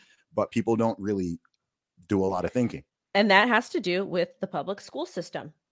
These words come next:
Speaker 2: because we
Speaker 1: Mm.
Speaker 2: do n-, we are not taught critical thinking in our public schools.
Speaker 1: How much of that should be, I mean, I'll ask you this as, 'cause you're a, you're a parent, obviously, but where do you think,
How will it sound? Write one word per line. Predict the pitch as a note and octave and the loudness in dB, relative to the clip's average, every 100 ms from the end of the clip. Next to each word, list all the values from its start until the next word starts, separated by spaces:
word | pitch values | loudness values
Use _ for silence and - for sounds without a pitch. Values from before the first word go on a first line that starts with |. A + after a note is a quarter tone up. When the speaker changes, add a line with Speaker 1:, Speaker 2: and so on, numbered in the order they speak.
| _ | _
Speaker 2:
because | A#3+ - F#3+ F#2 A2+ | -10 -4 -4 0 0
we | A2 F#3+ | 0 0
Speaker 1:
Mm. | |
Speaker 2:
do | F3+ | -2
n-, | F#3+ | -2
we | G3 F#3 | 0 2
are | F3+ | 4
not | G#3 G#3+ | 2 0
taught | - D#3+ - | 0 -2 -2
critical | - D#3 E3 - | -6 -8 -8 -12
thinking | - D#4 - A2+ - _ _ | -8 -6 -6 -12 -16 _ _
in | F#3 D#3+ | -6 -4
our | C#3+ | -4
public | - C3 F#3 | -6 -12 -12
schools. | - - C#3+ - - _ _ _ | -12 -4 -4 -4 -12 _ _ _
Speaker 1:
How | - | -4
much | D#3 E3 | -2 -2
of | D#3 | -2
that | D3+ C#3+ - - | 0 0 -2 -8
should | - - A#2+ G2+ | -6 0 0 0
be, | A2+ G#2 G2+ G2 G2 | -2 0 0 0 0
I | |
mean, | A2 F#2+ - D2+ _ _ _ - | 0 0 -4 -18 _ _ _ -2
I'll | B2 | 2
ask | G#2+ - | 2 0
you | A2+ | -2
this | F2+ F2 | -2 -6
as, | E2+ D#2 | -10 -8
'cause | E2+ | -6
you're | F2 E2+ E2 | -2 -2 -4
a, | D#2+ | -6
you're | F#2 D#2 | -6 -4
a | |
parent, | - C3 D#2 | -4 -4 -4
obviously, | G2+ B2 F#2 - F2 E2+ | -4 -4 -6 -6 -6 -6
but | F2 - | -6 -4
where | G2+ C3 E3 | 2 4 4
do | D#3+ | 2
you | D#3+ | -2
think, | D3+ C#3 B2+ B2 | 4 6 6 4